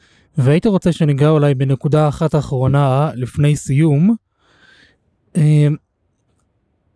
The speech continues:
והזכרנו את זה ככה מקודם, ההתמודדות בישיבות הגדולות. זה לא סוד שאין היום ישיבה שממשיכה את הקו התורני שדיברנו עליו, שאומרת,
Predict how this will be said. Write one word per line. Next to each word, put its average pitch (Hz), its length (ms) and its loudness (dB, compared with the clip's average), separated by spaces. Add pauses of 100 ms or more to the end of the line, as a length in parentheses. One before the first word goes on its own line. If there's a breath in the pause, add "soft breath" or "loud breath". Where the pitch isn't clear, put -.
(120)
והזכרנו 170 880 2
את 147 60 -4
זה 147 120 0
ככה 160 260 -2
מקודם, 139 640 0 (300)
ההתמודדות 165 720 0
בישיבות 151 500 0
הגדולות. 127 720 -2 (1200 soft breath)
זה 156 220 2
לא 185 200 2
סוד 165 420 -2
שאין 175 380 -2
היום 160 240 0
ישיבה 143 580 -2
שממשיכה 147 600 -2
את 151 120 -2
הקו 147 320 -2 (100)
התורני 143 1000 0 (180)
שדיברנו 147 680 0
עליו, 123 360 0
שאומרת, 139 680 -2